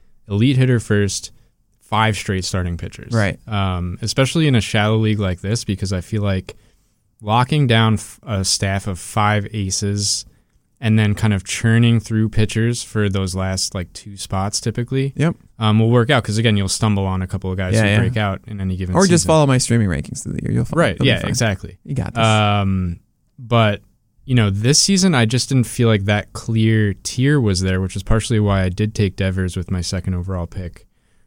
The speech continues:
Speaker 1: um, and then start kind of the pitching run in the third round instead.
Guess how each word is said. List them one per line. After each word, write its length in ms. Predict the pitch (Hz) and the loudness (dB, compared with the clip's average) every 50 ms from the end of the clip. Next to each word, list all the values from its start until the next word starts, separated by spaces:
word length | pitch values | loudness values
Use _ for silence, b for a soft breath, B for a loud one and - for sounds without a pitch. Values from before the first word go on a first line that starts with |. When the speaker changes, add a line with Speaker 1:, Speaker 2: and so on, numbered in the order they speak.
| _ - | _ -8
Speaker 1:
um, 260 | 104 98 95 92 92 | -2 0 0 0 0
and 200 | 98 101 101 98 104 | 0 0 2 2 4
then 180 | 104 107 107 | 4 4 4
start 380 | 104 - - 110 98 95 95 - | 2 2 2 0 0 0 -2 -2
kind 160 | - 98 95 | -2 0 0
of 120 | 95 92 92 | 0 0 0
the 100 | 95 92 | -2 -2
pitching 360 | - - 98 - - 101 95 92 | -2 -2 -4 -2 0 -2 0 0
run 280 | 90 92 92 92 92 | 0 0 0 0 -2
in 140 | 90 87 87 | -2 -2 -2
the 80 | 85 85 | -4 -4
third 280 | - 110 117 123 113 101 | -2 0 2 2 2 2
round 240 | 95 90 87 87 | 0 0 -2 -4
instead. 480 | 87 87 85 - - 92 85 85 82 95 | -4 -4 -6 -6 -6 -8 -8 -8 -8 -10